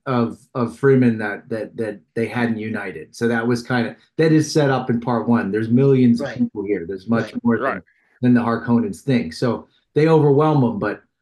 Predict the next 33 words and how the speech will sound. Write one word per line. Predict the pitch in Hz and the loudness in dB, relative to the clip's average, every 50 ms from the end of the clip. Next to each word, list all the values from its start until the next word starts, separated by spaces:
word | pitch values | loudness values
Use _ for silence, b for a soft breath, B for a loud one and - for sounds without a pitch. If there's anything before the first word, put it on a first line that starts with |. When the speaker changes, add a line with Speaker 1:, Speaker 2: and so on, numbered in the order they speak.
| _ - | _ -12
Speaker 1:
I | - | -10
kinda, | - - 277 247 170 147 | -4 -2 0 0 0 -2
I | 165 202 | -4 -4
could, | 202 - _ - - 247 - | -6 -6 _ -4 -2 0 2
like, | 196 190 185 - - - | 2 2 2 0 -2 -2
like, | 190 185 175 156 | 0 0 0 2
just | - 226 - - | 0 -2 0 2
a | 180 | 2
little | 180 185 196 202 | 4 6 4 4
bit | 180 180 175 156 | 4 4 2 2
more | 151 165 160 156 | 2 2 2 2
like | 147 143 139 123 117 - | 2 2 0 0 -2 -2
that, | 135 123 120 117 - _ _ - | -2 0 -2 -2 -6 _ _ -4
that | 131 127 123 - | -4 -4 -2 0
earlier | 170 156 147 147 143 139 127 | 2 2 4 6 4 4 4
set | - - 139 123 120 120 | 2 0 -2 -2 -2 0
piece | - 135 123 117 117 - | 0 2 2 2 2 0
with | 123 120 | -2 -2
the | 123 120 | -2 -2
Harvester. | 117 127 127 123 117 117 117 - - 113 104 107 117 | -2 0 0 0 0 -2 -4 -2 -4 -2 -2 -2 -4
I | |
coulda | 120 - 220 202 143 | -2 -2 0 0 2
used, | 151 156 156 151 131 123 | 4 4 4 4 4 2
like, | 131 127 117 117 | 2 0 0 -2
something | - - 135 120 120 123 120 | 0 0 0 2 4 4 4
like | 113 107 95 - | 2 2 -2 -4
that | 117 107 104 104 | -4 -4 -4 -6
in | 101 95 | -6 -8
the | 95 87 | -10 -8
battle, | 90 104 95 92 87 82 90 | -6 -4 -4 -4 -6 -8 -10
I | 92 | -10
Speaker 2:
Yeah. | - - - - | -10 -10 -12 -12
Speaker 1:
guess, | - | -18